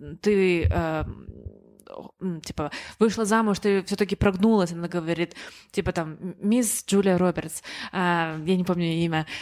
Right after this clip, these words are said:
а, и когда говорили всё это, вы не приняли во внимание, что есть девушки, которые хотят, «я хочу, э,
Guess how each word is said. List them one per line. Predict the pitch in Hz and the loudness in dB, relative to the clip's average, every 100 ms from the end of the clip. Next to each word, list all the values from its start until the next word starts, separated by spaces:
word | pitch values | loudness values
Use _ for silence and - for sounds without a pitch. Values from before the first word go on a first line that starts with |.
| - - | -6 0
а, | 190 185 175 151 - 123 - - | 2 2 0 -4 -12 -20 -18 -2
и | 220 | 0
когда | 220 233 226 | 2 2 4
говорили | 220 208 240 269 | 4 4 2 2
всё | 226 | 0
это, | 208 | 2
вы | 196 | 2
не | 208 | 4
приняли | 202 233 214 | 4 4 2
во | 185 | 0
внимание, | 170 185 190 277 254 | 0 2 2 2 2
что | 190 | 2
есть | 180 | 0
девушки, | 180 208 214 | 2 0 -2
которые | - 170 170 160 | -8 -6 -8 -6
хотят, | 175 - 190 180 - - | -6 2 2 2 -2 -8
«я | 175 | -6
хочу, | - 185 - 247 254 220 - _ _ _ | -4 -4 2 4 4 2 -4 _ _ _
э, | 185 165 156 156 151 | -12 -8 -6 -6 -8